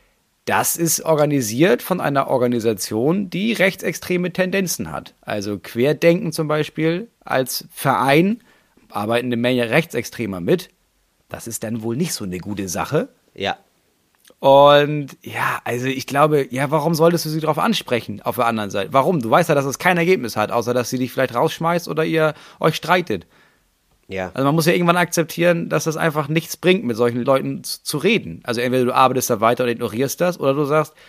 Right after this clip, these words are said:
Speaker 1: "Ja, weißt du was, unter den Umständen möchte ich hier nicht sprechen, ich suche mir einen anderen Job und dann kündige ich da."
Speaker 2: Ja, ich find, ich glaub auch. Also ich find aber zum Beispiel, also ich glaube, was man ja vielleicht auch damit fragt, wenn man uns fragt oder so generell auch Leute um Ratschläge fragt,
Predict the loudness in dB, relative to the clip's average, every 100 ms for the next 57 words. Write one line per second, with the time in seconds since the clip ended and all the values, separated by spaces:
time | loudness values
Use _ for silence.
0 | _ 2 2 2 0 0 -2 -8 _ -4
1 | -2 0 -2 2 2 4 0 -2 -4 -6
2 | -4 0 0 0 -4 -6 -6 -4 -4 -2
3 | -2 2 2 0 -4 -4 -8 -8 -2 -2
4 | -2 -4 -6 -10 -10 _ _ -16 -12 -10
5 | -10 -8 -8 -2 -2 0 2 0 -2 -10
6 | -20 -18 -18 -20 -8 -2 0 -2 2 2
7 | 2 2 4 4 2 0 0 0 0 2
8 | 2 0 -2 0 0 4 4 4 0 0
9 | 0 0 2 0 2 0 0 0 0 -4
10 | 2 4 4 2 -6 -2 -2 2 2 0
11 | -6 -10 -6 -4 -6 -10 -10 -4 0 0
12 | 0 -2 0 2 4 4 4 2 2 2
13 | -2 -6 -4 -4 -8 -10 -4 -4 -4